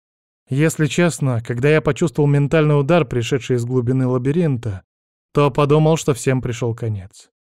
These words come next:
Такой ментальной мощи, направленной против нас, дети Заркана не ощущали никогда.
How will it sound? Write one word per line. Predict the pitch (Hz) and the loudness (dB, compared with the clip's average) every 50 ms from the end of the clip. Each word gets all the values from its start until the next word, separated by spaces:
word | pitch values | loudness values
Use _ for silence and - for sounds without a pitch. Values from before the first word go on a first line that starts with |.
| _ _ _ _ _ _ _ _ _ - | _ _ _ _ _ _ _ _ _ -6
Такой | - 117 117 - - 143 139 131 | -6 -6 -4 -2 0 0 0 0
ментальной | 127 120 123 123 120 123 139 135 131 131 127 127 | 0 -2 -2 -4 -2 -2 0 0 0 0 0 0
мощи, | 131 131 139 147 139 - - - | 0 0 0 -2 -2 -4 -6 -4
направленной | 123 123 120 120 131 135 135 131 131 131 131 127 | -4 -4 -2 -2 -2 -2 0 0 0 -2 -2 -4
против | 120 120 135 135 123 - 139 117 - | -4 -4 -4 -4 -4 -4 -4 -4 -4
нас, | 139 143 143 131 | -2 -2 -2 -2
дети | 120 123 139 135 - 139 | -2 -4 -4 -2 -2 -2
Заркана | 127 139 135 123 120 - 151 151 151 | -2 -2 -2 -4 -4 -4 -2 0 0
не | 147 143 143 | 0 0 -2
ощущали | 135 120 - 139 117 - 147 147 143 143 143 | -4 -4 -6 -10 -6 -4 -2 -2 0 0 0
никогда. | 147 143 147 151 147 - 165 151 147 147 131 120 107 95 - | 0 -2 -2 -4 -4 -4 -4 -4 -4 -4 -6 -6 -6 -8 -10